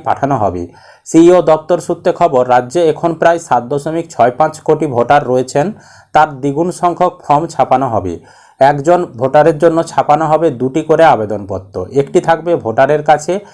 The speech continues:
অন্যটি বুথ লেভেল আধিকারিকরা অর্থাৎ বিএলও নিয়ে আসবেন। অর্থাৎ, আহ, আহ,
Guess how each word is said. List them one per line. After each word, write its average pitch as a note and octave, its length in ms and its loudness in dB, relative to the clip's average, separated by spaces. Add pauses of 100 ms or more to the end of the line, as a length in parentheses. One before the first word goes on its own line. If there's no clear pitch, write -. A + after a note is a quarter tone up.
(200)
অন্যটি D#3 420 0
বুথ C#3 260 -2
লেভেল D#3+ 300 4 (120)
আধিকারিকরা C#3+ 640 2
অর্থাৎ C#3+ 340 -2
বিএলও C#3 460 2 (460)
নিয়ে D3 220 0
আসবেন। F#2 400 0 (440)
অর্থাৎ, D#3 300 0 (100)
আহ, B2 260 4 (300)
আহ, A2+ 260 -4